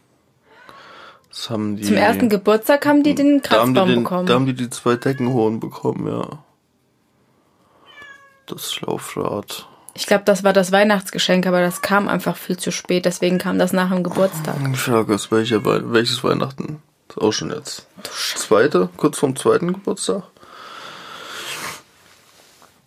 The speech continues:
Speaker 1: Oder sollte das nicht Geburtstag und Weihnachten? Na, ist auch egal.
Speaker 2: Doch, zum zweiten Weihnachten.
Speaker 1: Zweite.
Speaker 2: Ja.
Speaker 1: Ja.
Speaker 2: Du liebe
Speaker 1: Nee.
Speaker 2: Güte.
Speaker 1: Auf jeden Fall gab's dann wieder mal einen Deckenhohn. Der war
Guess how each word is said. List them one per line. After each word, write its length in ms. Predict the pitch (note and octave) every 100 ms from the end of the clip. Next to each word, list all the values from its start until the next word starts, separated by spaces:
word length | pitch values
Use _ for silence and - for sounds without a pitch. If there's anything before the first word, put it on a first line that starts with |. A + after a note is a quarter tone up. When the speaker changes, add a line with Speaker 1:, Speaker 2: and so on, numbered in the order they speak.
| - - - _ _ -
Speaker 1:
Oder 240 | B2 A#2
sollte 260 | G#2+ A2 G2+
das 240 | G2 G#2+
nicht 160 | A#2+ -
Geburtstag 420 | G#2 - G2+ A2+
und 180 | G#2+ A2+
Weihnachten? 280 | A2+ A2+ -
Na, 200 | - G2+
ist 100 | F2
auch 160 | F2+ C2+
egal. 400 | C2 C2+ - - - - - - - - - -
Speaker 2:
Doch, 180 | E3+ -
zum 220 | - F3 - _
zweiten 580 | - - F#3 F#3 F3 E3+ - -
Weihnachten. 360 | F3+ F3+ F3+ B2
Speaker 1:
Zweite. 240 | - E3+ E3 -
Speaker 2:
Ja. 340 | F#3 F#3 F3+ - - - -
Speaker 1:
Ja. 420 | A#2+ G2+ F#2 E2 - - - - - -
Speaker 2:
Du 60 | E3+
liebe 120 | A2+
Speaker 1:
Nee. 160 | F2+ C#2
Speaker 2:
Güte. 340 | F3+ E3+ E3+
Speaker 1:
Auf 160 | G#2 A2
jeden 140 | A#2
Fall 200 | B2 A2+
gab's 440 | G#2+ A2 - - -
dann 360 | A2 A2 F2+
wieder 200 | G#2 G#2+
mal 200 | F#2+ D#2+
einen 100 | C2+
Deckenhohn. 760 | - B2+ C#3+ C3+ C3 C3 C#3 D3 _ _ _ _ _ _ - -
Der 200 | G#2+ A2
war 520 | G2+ G2+ G2 G2+